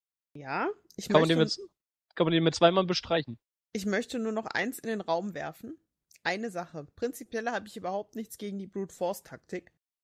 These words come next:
Speaker 2: Aber es ist gefährlich, ich weiß.
Speaker 1: Aber, ja, nicht nur es ist gefährlich, sondern,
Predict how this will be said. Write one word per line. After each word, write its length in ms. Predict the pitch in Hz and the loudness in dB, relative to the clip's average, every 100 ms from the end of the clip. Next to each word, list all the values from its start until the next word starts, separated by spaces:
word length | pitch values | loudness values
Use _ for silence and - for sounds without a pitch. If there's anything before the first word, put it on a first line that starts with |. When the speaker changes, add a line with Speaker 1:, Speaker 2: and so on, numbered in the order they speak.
| _ _ _ _ | _ _ _ _
Speaker 2:
Aber 360 | 117 131 147 143 | 6 6 6 4
es 100 | 135 | 0
ist 60 | |
gefährlich, 480 | - - 135 117 - | -8 -2 -2 -2 -10
ich 100 | - | -8
weiß. 220 | 120 117 - | -8 -6 -2
Speaker 1:
Aber, 460 | 156 208 233 240 - | -2 0 -4 -6 -8
ja, 160 | 175 | -8
nicht 200 | 208 214 | -8 -10
nur 100 | 247 | -10
es 120 | 233 | -10
ist 140 | 214 - | -12 -16
gefährlich, 500 | - 240 240 208 - | -10 -4 -4 -6 -6
sondern, 500 | 170 214 262 277 | -6 -6 -6 -8